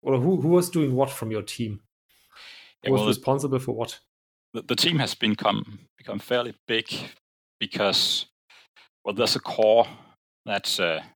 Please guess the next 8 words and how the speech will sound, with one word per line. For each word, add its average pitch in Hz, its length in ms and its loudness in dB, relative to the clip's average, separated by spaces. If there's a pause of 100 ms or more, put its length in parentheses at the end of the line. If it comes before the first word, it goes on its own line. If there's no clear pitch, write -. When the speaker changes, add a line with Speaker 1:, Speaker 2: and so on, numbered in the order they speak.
(1000)
Speaker 2:
Linus 92 220 -2
Hutter, 131 380 -6
to 123 120 -6
whom 113 220 2
you've 98 160 -2
talked 110 260 4
about, 87 300 -2
Gaia, 135 400 2